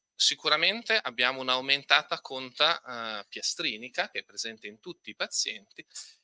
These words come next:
e normalmente questo è l'unico dato che noi abbiamo e vediamo che infatti soltanto uno su cinque fondamentalmente può avere un lieve aumento anche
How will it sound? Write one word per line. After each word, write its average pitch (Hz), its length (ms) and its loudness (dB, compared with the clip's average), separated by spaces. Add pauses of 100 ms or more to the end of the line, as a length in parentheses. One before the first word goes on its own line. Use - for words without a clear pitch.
(100)
e 220 180 4
normalmente 180 840 2
questo - 320 2
è - 40 0
l'unico 117 360 -6
dato 98 320 -6
che - 140 -12
noi 101 160 -8
abbiamo 101 480 -10
e 117 40 -16
vediamo 127 440 6
che - 100 -4
infatti 127 580 0
soltanto 135 840 2
uno 131 260 -6
su - 180 -4
cinque 147 520 0
fondamentalmente 113 920 -4
può - 160 -6
avere 123 280 2
un 110 120 -6
lieve 113 240 -2
aumento 113 420 -4
anche 113 520 -2